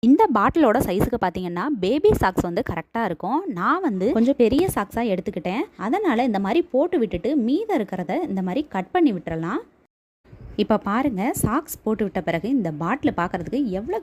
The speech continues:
கியூட்டா இருக்கு பாருங்க. கியூட்டா இருக்கிறது மட்டும் இல்லாம இனிமே கீழே விழுந்தாலும் நீங்க பயப்படவே தேவையில்ல. கண்டிப்பா இந்த பாட்டில் உடையாது. இப்ப பார்க்கறதுக்கு எல்லாமே ஒரே மாதிரி இருக்கிறதுனால நமக்கு கன்ஃபியூஷன் ஆகும். அதுக்கு இந்த மாதிரி ஒரு பேப்பர்ல நீங்க எழுதி ஒட்டிக்கலாம்.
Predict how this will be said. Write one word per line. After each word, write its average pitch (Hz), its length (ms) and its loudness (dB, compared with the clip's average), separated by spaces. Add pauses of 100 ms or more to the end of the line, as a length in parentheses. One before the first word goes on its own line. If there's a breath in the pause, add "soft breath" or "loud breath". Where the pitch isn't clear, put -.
(120)
கியூட்டா 240 340 -2
இருக்கு 202 220 -2
பாருங்க. 160 500 -4
கியூட்டா 403 260 2
இருக்கிறது 262 320 2
மட்டும் 202 260 0
இல்லாம 185 320 -2
இனிமே 240 440 0
கீழே 359 300 2
விழுந்தாலும் 202 420 0
நீங்க 233 200 0
பயப்படவே 196 600 -2
தேவையில்ல. 165 600 -2
கண்டிப்பா 240 400 -2
இந்த 254 160 0
பாட்டில் 160 340 -4
உடையாது. 170 600 -2 (320 loud breath)
இப்ப 233 320 -4
பார்க்கறதுக்கு 269 720 -2
எல்லாமே 226 500 0
ஒரே 208 360 0
மாதிரி 226 380 0
இருக்கிறதுனால 190 500 -4
நமக்கு 269 380 -2
கன்ஃபியூஷன் 190 460 -2
ஆகும். 160 420 -4 (300 loud breath)
அதுக்கு 339 400 2
இந்த 254 200 2
மாதிரி 240 220 0
ஒரு 214 260 -2
பேப்பர்ல 208 560 -4
நீங்க 190 340 -4
எழுதி 214 420 -2
ஒட்டிக்கலாம். 170 560 -2